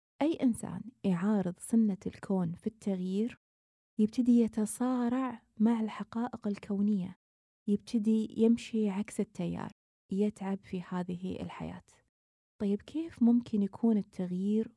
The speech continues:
مثمر في حياتنا؟ كيف ممكن نتيجة التغيير توصلنا فعلا لما نريد الوصول إليه؟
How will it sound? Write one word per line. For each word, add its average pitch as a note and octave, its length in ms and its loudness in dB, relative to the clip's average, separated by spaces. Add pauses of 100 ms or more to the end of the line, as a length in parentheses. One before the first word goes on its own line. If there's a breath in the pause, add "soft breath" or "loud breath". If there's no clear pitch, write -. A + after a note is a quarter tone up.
مثمر F#3 540 0
في - 220 -14
حياتنا؟ F3 540 -10 (460)
كيف A3 380 2
ممكن G3 480 0
نتيجة F3+ 600 0
التغيير F#3 800 -2 (400)
توصلنا G3+ 680 0
فعلا F#3+ 600 -2 (200)
لما G3 320 4
نريد F#3 420 2
الوصول F3 600 -4
إليه؟ - 260 -8